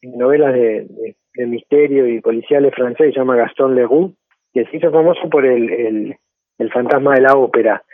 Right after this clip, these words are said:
pero tiene una novela policial muy clásica que se llama El misterio del cuarto amarillo,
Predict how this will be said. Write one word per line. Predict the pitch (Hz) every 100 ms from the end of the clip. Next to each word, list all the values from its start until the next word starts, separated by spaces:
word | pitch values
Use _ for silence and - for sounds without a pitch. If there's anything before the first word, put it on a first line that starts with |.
| - _
pero | 120 117
tiene | 160 160
una | 160 147
novela | 139 151 165
policial | 147 135 135 175 160 131
muy | 143 185 170
clásica | 175 170 170 180
que | 147
se | 143
llama | 147
El | 139
misterio | 131 131 156 156
del | 135
cuarto | 143 143 143
amarillo, | 127 120 117 110 - -